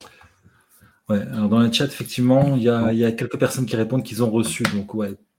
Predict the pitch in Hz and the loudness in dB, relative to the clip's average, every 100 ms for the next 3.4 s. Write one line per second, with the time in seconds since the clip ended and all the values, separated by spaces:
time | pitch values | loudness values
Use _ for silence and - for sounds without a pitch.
0 | _ _ - - 123 107 - 117 107 - | _ _ -8 -4 -2 -2 -2 -2 -2 -6
1 | - - 117 110 107 104 101 - - 110 | -8 -6 -2 -2 0 -2 -4 -10 -8 -6
2 | 101 98 95 92 - _ - _ 120 110 | -6 -6 -8 -12 -16 _ -20 _ 4 6
3 | 123 120 - 131 | 6 2 -2 -4